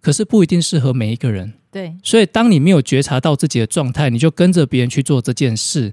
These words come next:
Speaker 2: 嗯。
Speaker 1: 回来之后你可能会觉得更耗能。
Speaker 2: 嗯。
Speaker 1: 这个就是惯性，然后我们只是看着别人做什么就跟着做什么。
Speaker 2: 看着别人做什么就做什么。还有一种的是，啊，别人出国好像可以很放松，尤其是最近就是旅游大爆发，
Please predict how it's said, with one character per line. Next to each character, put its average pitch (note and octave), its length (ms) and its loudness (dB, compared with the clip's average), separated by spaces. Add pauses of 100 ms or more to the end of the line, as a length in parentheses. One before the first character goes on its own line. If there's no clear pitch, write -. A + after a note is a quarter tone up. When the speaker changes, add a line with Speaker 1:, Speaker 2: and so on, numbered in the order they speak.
Speaker 2:
嗯。 F3+ 300 -2
Speaker 1:
回 F3 80 2
来 F3 160 4
之 F3+ 160 0
后 E3+ 220 4
你 D3+ 100 2
可 - 260 -6
能 C3 60 2
会 E3+ 140 2
觉 C#3 160 0
得 C3 80 2
更 D3+ 180 2
耗 C3+ 280 0
能。 G#2+ 260 -4 (100)
Speaker 2:
嗯。 A3 420 2
Speaker 1:
这 F#3 80 2
个 F#3+ 80 4
就 D#3 120 -2
是 C#3+ 100 0
惯 A#2+ 300 -4
性， G#2 400 -10
然 B2 100 0
后 E3+ 80 2
我 C3 140 0
们 B2 100 -2
只 - 80 -6
是 C#3 160 -4
看 - 240 -2
着 A#2 100 -2
别 A#2+ 200 0
人 A2+ 100 0
做 B2 240 0
什 G#2+ 160 -8
么 F#2 80 -12
就 C3+ 140 -4
跟 C3 200 -2
着 A#2+ 120 -4
做 A2 200 -4
什 - 160 -6
么。 - 160 -18 (300)
Speaker 2:
看 A#3 240 0
着 G3+ 80 0
别 F#3 180 -2
人 F#3 280 0
做 G#3 120 -2
什 F#3 160 -4
么 D#3+ 140 -6
就 F#3+ 140 -6
做 F3+ 200 -4
什 E3 160 -10
么。 F2+ 140 -12
还 G3+ 160 -6
有 G3+ 140 2
一 A3 100 -2
种 E3 260 -2
的 D#3 140 -4
是， G#3+ 220 0
啊， G#3 220 -2
别 D#4 200 2
人 F#4 180 4
出 F4+ 280 4
国 A#3 260 2
好 A3 160 2
像 C4+ 240 0
可 A3+ 140 0
以 A3+ 100 2
很 G#3 180 2
放 A3 220 2
松， A3+ 140 2
尤 A#3 100 4
其 G3+ 160 0
是 A3+ 100 0
最 G#3+ 200 0
近 G3 200 0
就 G3+ 80 -2
是 G#3 140 2
旅 F3 200 4
游 D#3+ 180 2
大 F3+ 200 -2
爆 E3+ 220 0
发， D#3 320 -6